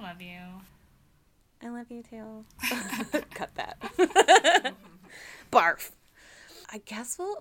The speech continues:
Speaker 2: finish her off there. Um, I do wanna talk, so our next one is a bit of a bizarro one. Uh,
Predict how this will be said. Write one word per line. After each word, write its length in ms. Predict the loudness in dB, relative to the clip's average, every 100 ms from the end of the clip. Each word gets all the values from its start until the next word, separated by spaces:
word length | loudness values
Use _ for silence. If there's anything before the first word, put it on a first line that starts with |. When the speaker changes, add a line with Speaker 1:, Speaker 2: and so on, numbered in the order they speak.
| -8
Speaker 2:
finish 380 | -8 -6 -8 -8
her 220 | -6 -4
off 280 | -2 -2 -4 _
there. 480 | -14 -6 -4 -4 -8 0
Um, 260 | 0 0 -4
I 120 | -6
do 240 | -4 -4 -4
wanna 180 | -4
talk, 260 | -6 -8 -10 -8
so 300 | -4 -4 -6 _ -10 -6
our 120 | -4
next 500 | -2 -2 -4 -4 -4
one 140 | -2
is 160 | -2 -4
a 60 |
bit 180 | -2 0
of 100 | 0
a 200 | -2 -4 -6 -8
bizarro 840 | -6 -4 0 0 0 -2 -4 -6
one. 380 | -6 -6 -6 -8
Uh, 140 | -10